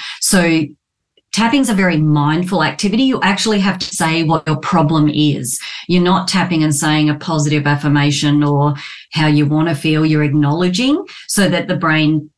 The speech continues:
can have the feeling, but then it reduces through the tapping. So that tapping is converted to an electrical signal. Collagen is one of the semiconductors, and it sends it back through that.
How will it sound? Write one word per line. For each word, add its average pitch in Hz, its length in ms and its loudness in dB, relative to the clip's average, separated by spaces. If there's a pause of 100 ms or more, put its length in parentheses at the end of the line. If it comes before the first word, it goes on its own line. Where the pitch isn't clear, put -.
can 151 140 -2
have 220 360 -4
the 170 120 0
feeling, 160 300 0
but 139 180 -2
then 156 200 4
it 147 160 -2
reduces 147 840 -2
through 156 220 0
the 139 100 0
tapping. 143 480 -2 (480)
So 202 280 2
that 202 480 0 (140)
tapping 233 600 -2
is 185 300 2
converted 202 600 0
to 226 140 -2
an 175 100 0
electrical 160 580 0
signal. 180 640 0 (300)
Collagen 220 760 2
is 180 220 -2
one 165 160 -2
of 160 80 -4
the 160 60 -6
semiconductors, 175 1120 0
and 185 120 4
it 208 140 0
sends 175 580 0
it 147 280 -4
back 160 280 -4 (120)
through 160 340 2
that. 151 380 -2